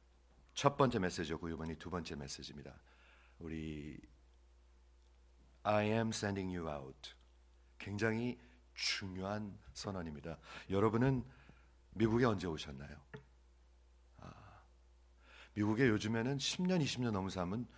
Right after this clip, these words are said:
정말 많더라고요. 그렇죠? 저는 내년이 되면 딱 오십 년이 됩니다.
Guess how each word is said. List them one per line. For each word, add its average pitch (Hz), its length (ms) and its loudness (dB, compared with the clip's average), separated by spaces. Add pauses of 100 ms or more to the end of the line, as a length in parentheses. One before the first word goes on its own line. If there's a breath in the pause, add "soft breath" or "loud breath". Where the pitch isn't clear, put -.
(140)
정말 92 320 -4
많더라고요. 76 600 -6
그렇죠? 76 380 -12 (540 loud breath)
저는 104 280 0
내년이 107 380 2
되면 101 240 -2
딱 - 180 0
오십 110 360 2
년이 95 220 -2
됩니다. 71 400 -12